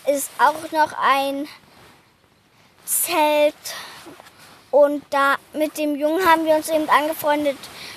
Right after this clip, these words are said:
und dann erstmal Wikinger-Schach gespielt und danach haben wir Fange gespielt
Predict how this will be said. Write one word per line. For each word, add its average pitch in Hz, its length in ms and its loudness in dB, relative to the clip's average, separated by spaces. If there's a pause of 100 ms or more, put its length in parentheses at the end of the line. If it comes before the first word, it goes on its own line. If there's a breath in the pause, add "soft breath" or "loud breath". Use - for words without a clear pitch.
und 285 320 -2
dann 247 240 4
erstmal 254 460 -2
Wikinger-Schach 330 800 0
gespielt 311 360 -8
und 294 140 -4
danach 269 320 -2 (280 loud breath)
haben 302 160 4
wir 294 120 4
Fange 302 420 2
gespielt 311 360 -2